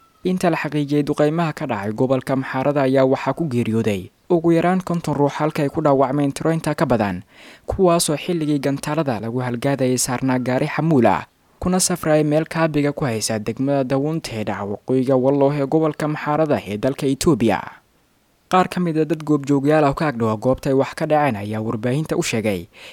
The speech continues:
in dadka rayidka ah ee sida arxan darada ah loo gumaaday ay saarnaayeen gaari xamuul ah, iyagoona isugu jiray dumar, carruur iyo dad waaweyn.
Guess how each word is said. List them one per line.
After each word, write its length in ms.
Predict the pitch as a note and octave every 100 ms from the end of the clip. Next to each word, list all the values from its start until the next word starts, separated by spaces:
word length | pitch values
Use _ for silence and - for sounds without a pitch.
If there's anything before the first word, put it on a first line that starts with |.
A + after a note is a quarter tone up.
| -
in 160 | - C3+
dadka 280 | B2+ - C#3+
rayidka 440 | D#3+ C#3+ - C3 B2
ah 40 |
ee 60 | A#2+
sida 200 | D3 C3
arxan 280 | - C#3 C3+
darada 280 | C3+ C#3+ C#3+
ah 80 | C#3
loo 160 | D3
gumaaday 480 | D3 A2 G#2 G#2+ G#2+
ay 40 |
saarnaayeen 600 | - A2+ B2 A2+ B2 C#3 B2
gaari 240 | C3 C#3
xamuul 360 | - D3 D#3+ A2+
ah, 200 | D#2+ - - - -
iyagoona 440 | E3+ F#3 E3+ E3 E3
isugu 320 | - D3+ D#3
jiray 200 | C#3 C#3 C3+
dumar, 280 | D#3 C3+ -
carruur 400 | G2+ G2+ A2+ C3+
iyo 120 | C3 B2+
dad 160 | C#3+
waaweyn. 520 | C#3 C3+ D#3 A#2 F2